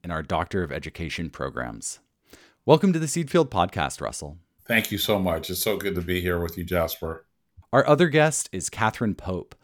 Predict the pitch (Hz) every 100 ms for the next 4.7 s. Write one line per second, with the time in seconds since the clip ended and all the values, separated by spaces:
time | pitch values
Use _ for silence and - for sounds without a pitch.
0 | _ - 131 170 170 135 117 - - 147
1 | 151 101 95 117 107 101 - 85 85 110
2 | 117 104 92 92 - - 82 90 - 78
3 | 73 69 64 - - _ - 131 139 160
4 | 165 156 101 101 - 107 104